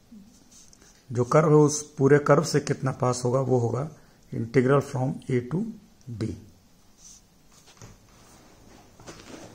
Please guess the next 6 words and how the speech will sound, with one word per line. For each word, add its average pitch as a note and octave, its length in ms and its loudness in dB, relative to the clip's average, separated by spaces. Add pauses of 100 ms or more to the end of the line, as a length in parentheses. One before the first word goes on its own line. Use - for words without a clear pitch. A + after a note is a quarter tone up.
(760)
तो C#3 80 -2
ये D#3 220 2
देगा D3+ 400 0 (1400)
वो C#3 240 2
फ्लूइड D#3+ 340 4
वॉल्यूम C#3 420 4